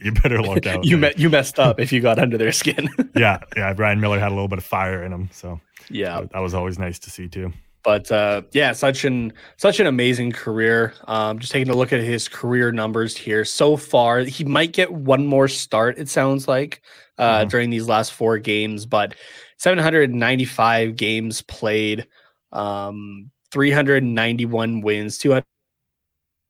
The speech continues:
Speaker 1: Uh-oh. There goes Nate. I, uh, I don't have the stats up, but I will pull them up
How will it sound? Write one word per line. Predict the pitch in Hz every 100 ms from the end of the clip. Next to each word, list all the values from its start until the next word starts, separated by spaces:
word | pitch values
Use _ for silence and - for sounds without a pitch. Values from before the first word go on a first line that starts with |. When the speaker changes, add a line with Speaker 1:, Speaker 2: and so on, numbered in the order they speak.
| _ _ _ _ _ _ _ 113
Speaker 1:
Uh-oh. | 101 90 - _ _ _ _ _ _ -
There | 92
goes | 95 92
Nate. | 110 107 - _ _ - - _ _ _ _ _ _ _ _ _ _ 98 _ _ _ - _ _ - 98
I, | 101
uh, | 101 98
I | 95
don't | 104 107
have | 104
the | 95
stats | - 107 117 -
up, | 98 - _ _
but | - 98
I | 95
will | 104 127 113 110 - _ _ _ _
pull | _ 95
them | 92 90
up | 95